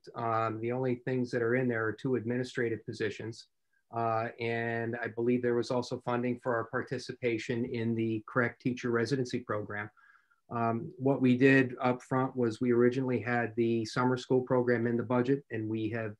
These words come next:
uh, shed that. So that's no longer in the budget. Um, you know, obviously, um, you know, we're amenable to looking at any way we can to make this budget work. Um, you know, I will say also, and Matt, I'd like to,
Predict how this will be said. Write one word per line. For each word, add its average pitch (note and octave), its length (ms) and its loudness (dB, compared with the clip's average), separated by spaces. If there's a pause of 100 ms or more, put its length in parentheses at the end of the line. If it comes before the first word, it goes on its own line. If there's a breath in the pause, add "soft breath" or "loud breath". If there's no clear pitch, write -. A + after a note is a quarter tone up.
(100)
uh, G#2+ 220 -2
shed A2+ 320 -4
that. B2+ 360 -2
So G#2+ 220 -10
that's A2 240 -6
no A2+ 140 -2
longer A2+ 320 -6
in A2+ 200 -6
the A2 60 -6
budget. A2+ 420 -4 (640)
Um, A2+ 300 -4
you B2+ 80 -4
know, A#2+ 140 -2
obviously, B2+ 1080 6
um, A2+ 460 -2 (120)
you D3 180 -12
know, A2 260 -4
we're B2 320 6
amenable C3 800 4
to B2 80 0
looking B2 420 2
at A#2 160 -4
any C3 200 2
way A#2+ 260 4
we A2+ 220 0
can B2+ 480 -2 (100)
to G#2+ 200 -2
make A2 240 -2
this A#2 200 -4
budget A#2 520 0
work. A#2 380 2 (600)
Um, A2+ 380 0
you C3 80 0
know, B2 80 2
I A#2+ 80 2
will C3 180 4
say B2 240 2
also, C3 320 2
and A2+ 100 2
Matt, C3 340 4
I'd A#2+ 160 -2
like A#2+ 200 2
to, A#2+ 120 0